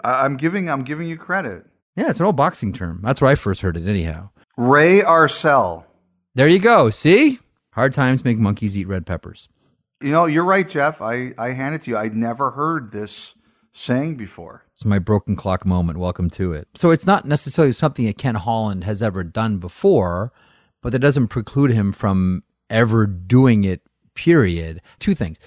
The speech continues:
Speaker 2: How do you read the Oilers situation right now? And get out your Elliot Friedman crystal ball. What happens here?
Speaker 1: They're losing. It sucks.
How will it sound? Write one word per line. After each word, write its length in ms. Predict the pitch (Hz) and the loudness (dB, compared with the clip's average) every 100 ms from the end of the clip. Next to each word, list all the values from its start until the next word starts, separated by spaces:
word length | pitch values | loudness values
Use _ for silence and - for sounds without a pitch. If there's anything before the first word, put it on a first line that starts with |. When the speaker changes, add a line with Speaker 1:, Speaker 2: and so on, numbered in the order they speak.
| _ _ | _ _
Speaker 2:
How 180 | 143 | 0
do 60 | 185 | 4
you 100 | 208 | 4
read 160 | 180 151 | 4 4
the 80 | |
Oilers 280 | 123 127 123 | 4 4 2
situation 520 | - 117 107 104 110 | -2 -2 0 0 0
right 200 | 95 95 | -2 -2
now? 420 | 92 90 85 87 - | -2 -4 -2 -4 -6
And 480 | 107 98 95 92 87 - - _ _ _ | -2 0 0 -2 -4 -14 -20 _ _ _
get 100 | 123 | 0
out 120 | 135 | 2
your 140 | 120 110 | 4 4
Elliot 320 | 107 117 98 | 4 4 2
Friedman 380 | - 107 98 92 | 0 0 2 0
crystal 340 | - 104 - | -2 -4 -4
ball. 680 | 80 85 82 73 - - - | -4 -2 -4 -6 -10 -16 -18
What 320 | - - 175 | -10 -2 0
happens 400 | 185 190 - 82 | 0 -2 -4 -10
here? 320 | - - - _ _ _ _ _ - - - - _ _ _ _ - | -12 -14 -16 _ _ _ _ _ -10 -10 -10 -20 _ _ _ _ 0
Speaker 1:
They're 220 | 151 156 | 4 6
losing. 720 | 131 135 120 127 120 117 117 _ _ - | 6 4 4 2 2 -2 -6 _ _ -2
It 160 | 143 | 2
sucks. 680 | - - 117 110 - - - | 2 4 2 2 -2 -4 -6